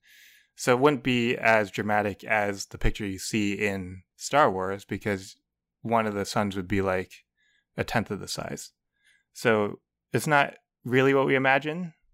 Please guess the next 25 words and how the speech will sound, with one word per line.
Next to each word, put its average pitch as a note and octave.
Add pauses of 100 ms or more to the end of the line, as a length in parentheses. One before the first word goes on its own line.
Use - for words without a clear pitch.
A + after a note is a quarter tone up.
(340)
So -
I B2
want B2+
to B2
look B2+
at G#2+
other B2+
options, A2
see -
if A2
we A2
can G#2+
get G#2+
closer A2
to G2+
what G2+
we're G2+
imagining G2 (500)
in G#2+
Star F#2+
Wars. F#2 (640)
And A#2+
the C3+
other E3
option C3